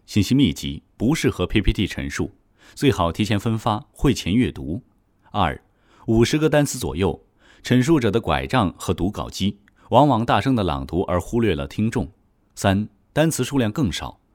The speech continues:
适合P P T，用于视觉强化所讲内容，陈述者必须花时间加以拓展和排练。有一条广为接受的经验法则，即所谓的六乘六法则，每张幻灯片最多六个要点，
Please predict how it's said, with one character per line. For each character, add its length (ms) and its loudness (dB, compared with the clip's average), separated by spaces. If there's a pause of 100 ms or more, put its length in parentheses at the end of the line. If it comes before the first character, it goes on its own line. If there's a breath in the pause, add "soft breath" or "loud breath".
(140)
适 220 0
合 180 0
P 140 -2
P 100 -4
T， 260 -8 (280 soft breath)
用 200 4
于 120 4
视 180 -2
觉 120 2
强 280 -6
化 280 -2
所 220 -2
讲 160 -6
内 120 -4
容， 240 -10 (560 loud breath)
陈 180 2
述 160 2
者 240 -2 (120)
必 100 2
须 120 2
花 220 0
时 180 -2
间 280 0
加 180 0
以 80 -2
拓 300 0
展 220 -6 (120)
和 120 -6
排 200 -6
练。 240 -2 (960)
有 140 10
一 100 6
条 260 2
广 200 2
为 100 2
接 200 2
受 120 0
的 120 0
经 180 2
验 140 4
法 180 -4
则， 340 -6 (160)
即 200 4
所 160 0
谓 160 4
的 220 0
六 180 2
乘 160 -4
六 160 2
法 200 -8
则， 300 -12 (180)
每 160 4
张 140 2
幻 140 0
灯 100 2
片 300 0
最 180 2
多 160 2
六 200 2
个 120 -2
要 160 -2
点， 240 -6